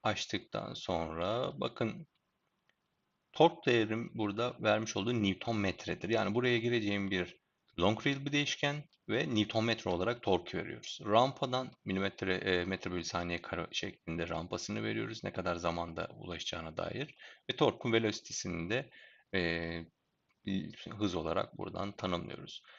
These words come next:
Acceleration, deceleration, jerk, rezerve. Bakın bunlar zaten rezerve değişkenler, ihtiyaç duymuyor.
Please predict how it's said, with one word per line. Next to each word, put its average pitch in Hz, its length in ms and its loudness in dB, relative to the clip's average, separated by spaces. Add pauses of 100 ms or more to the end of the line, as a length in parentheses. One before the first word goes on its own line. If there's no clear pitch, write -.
(200)
Acceleration, 156 560 4
deceleration, 135 520 -2
jerk, 113 540 2 (180)
rezerve. 98 560 4
Bakın - 260 -2
bunlar 120 240 -4
zaten 101 380 -4
rezerve 90 400 -2
değişkenler, 95 500 -4
ihtiyaç 92 520 -6
duymuyor. 95 380 -2